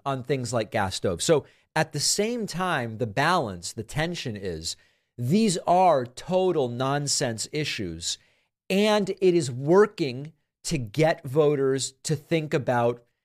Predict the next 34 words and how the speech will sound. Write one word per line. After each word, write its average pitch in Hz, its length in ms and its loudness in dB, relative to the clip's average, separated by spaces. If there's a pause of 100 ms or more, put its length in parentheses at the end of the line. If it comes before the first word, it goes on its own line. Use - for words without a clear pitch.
(120)
hey, 123 260 0 (320)
inflation's 143 640 0
not 143 220 -4
down. 143 420 -4
No, 117 180 -2
they're 127 120 0
thinking 139 340 -4
about, 117 340 0
uh, 135 180 2 (180)
inflation 170 480 0
is 170 260 4
down. 101 380 -2 (220)
They're 151 200 2
instead 147 400 0
thinking 143 320 -6
about 117 300 -2
gas 101 220 -4
stoves. - 420 -8 (240)
Unemployment's 175 720 0
down. 80 340 -4 (260)
They're 147 200 4
instead 143 420 0
thinking 143 300 -6
about 117 260 -2
gas 104 240 -4
stove. 85 300 -4 (200)
G 156 200 2
D 196 100 0
P 214 260 -4
is 147 180 2
up. 92 220 -4 (140)
Wages 170 500 2
are 120 140 -4
up. 95 240 -8